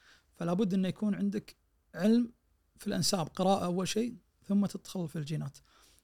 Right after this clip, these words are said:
فاليوم كثير من القبائل عندهم مشاريع جينية، آه، يفحصون فيها أبناء وصرحاء القبيلة ويحطون عيناتهم داخل ويقرون المشجر الجيني لهذه القبيلة ويدونون في مشجرات دي-، جينية كثيرة حق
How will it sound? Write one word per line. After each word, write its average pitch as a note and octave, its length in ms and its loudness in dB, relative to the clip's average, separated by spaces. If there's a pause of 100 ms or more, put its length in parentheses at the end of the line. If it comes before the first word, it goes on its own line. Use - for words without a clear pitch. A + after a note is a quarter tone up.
(140)
فاليوم A3 360 6 (340)
كثير F#3+ 360 2
من F#3 60 0
القبائل F#3 520 -2 (340)
عندهم F3+ 320 6
مشاريع F3 420 2
جينية، F3 580 2 (380)
آه، D#3+ 720 -2
يفحصون E3+ 640 -2
فيها D#3+ 460 -2
أبناء F3 380 -4
وصرحاء E3 440 -2
القبيلة F#3 440 2
ويحطون F3+ 380 -4
عيناتهم F3 360 -4
داخل G#3+ 340 -4 (420)
ويقرون F#3 600 6 (540)
المشجر F3 400 2
الجيني F#3+ 240 4
لهذه F3 220 4
القبيلة F3+ 460 4
ويدونون F#3 500 4
في F3+ 100 -6
مشجرات F3 420 0
دي-، F#3 320 -2
جينية G3 260 2
كثيرة F3+ 360 2
حق D3+ 140 -6